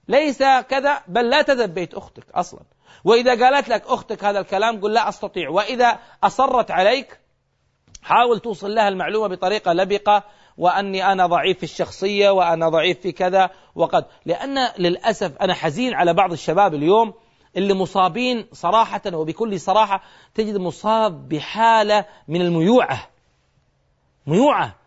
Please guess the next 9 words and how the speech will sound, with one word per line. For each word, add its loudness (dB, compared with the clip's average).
بعض 2
الشباب 2
مايع، 0
ي-، 0
يتكلم 0
كأنه -2
يتكلم -2
مع 0
بنت، -2